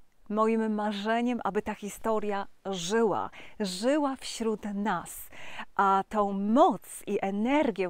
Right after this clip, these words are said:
do tego, aby, aby być wokół, być w tym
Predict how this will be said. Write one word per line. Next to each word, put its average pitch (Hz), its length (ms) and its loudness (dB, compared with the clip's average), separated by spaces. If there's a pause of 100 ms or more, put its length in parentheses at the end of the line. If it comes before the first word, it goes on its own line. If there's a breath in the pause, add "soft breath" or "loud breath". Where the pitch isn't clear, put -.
do 190 120 -6
tego, 208 400 -2
aby, 196 360 0 (720 loud breath)
aby 196 380 4 (240)
być - 420 4
wokół, 196 560 2
być 214 540 0
w - 40 -20
tym 190 440 -4